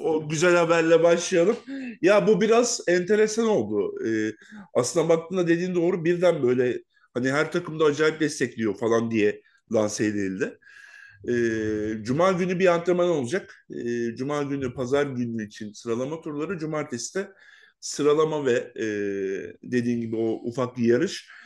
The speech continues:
Cuma günkü antrenman ve sıralama turlarındaki cezalar direkt pazar gününe, e, yans-, yansıtılacak. Cumartesi günkü, e, sprint yarışın sıralamasındaki ceza sprint yarışa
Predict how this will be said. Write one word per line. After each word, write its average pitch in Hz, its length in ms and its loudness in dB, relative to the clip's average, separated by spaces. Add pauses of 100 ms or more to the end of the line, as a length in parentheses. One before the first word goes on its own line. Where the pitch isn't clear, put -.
(260)
Cuma 165 400 2
günkü 151 760 -2 (320)
antrenman 151 580 0
ve 143 80 0
sıralama 139 520 2
turlarındaki 135 640 2
cezalar 143 580 4 (640)
direkt 185 260 2
pazar 151 300 6
gününe, 107 460 -2 (800)
e, 113 80 -2
yans-, 104 840 -4 (260)
yansıtılacak. 113 920 -2 (440)
Cumartesi 156 720 -2
günkü, 127 600 -2 (540)
e, 104 500 2
sprint 170 560 -6
yarışın 147 460 4
sıralamasındaki 127 1000 2
ceza 113 380 2
sprint 170 460 -6
yarışa 214 460 2